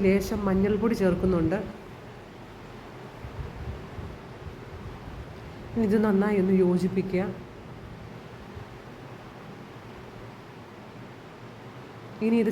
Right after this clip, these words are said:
ചെറുതായി കളർ മാറുമ്പോഴേക്ക് ഇതൊന്ന് മൂപ്പിച്ചെടുക്കണം. ഇനി ഇതിലേക്ക് എടുത്തു വച്ചിരിക്കുന്ന മുളക് പൊടി, മല്ലിപ്പൊടിയുടെ പേസ്റ്റ് ഇട്ട് കൊടുക്കാം.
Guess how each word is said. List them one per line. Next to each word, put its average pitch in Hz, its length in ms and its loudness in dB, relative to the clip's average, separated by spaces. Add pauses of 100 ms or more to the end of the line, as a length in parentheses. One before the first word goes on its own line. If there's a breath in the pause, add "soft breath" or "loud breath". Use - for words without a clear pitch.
ചെറുതായി 208 440 6
കളർ 196 200 6 (100)
മാറുമ്പോഴേക്ക് 185 680 4 (3500)
ഇതൊന്ന് 202 280 6 (3000)
മൂപ്പിച്ചെടുക്കണം. 190 760 4 (1600 loud breath)
ഇനി 240 120 10 (100)
ഇതിലേക്ക് 202 380 4 (200)
എടുത്തു 185 240 4
വച്ചിരിക്കുന്ന 196 560 6
മുളക് 196 260 6
പൊടി, 214 260 6
മല്ലിപ്പൊടിയുടെ 202 640 4
പേസ്റ്റ് 196 380 6
ഇട്ട് 156 160 -2
കൊടുക്കാം. 165 320 0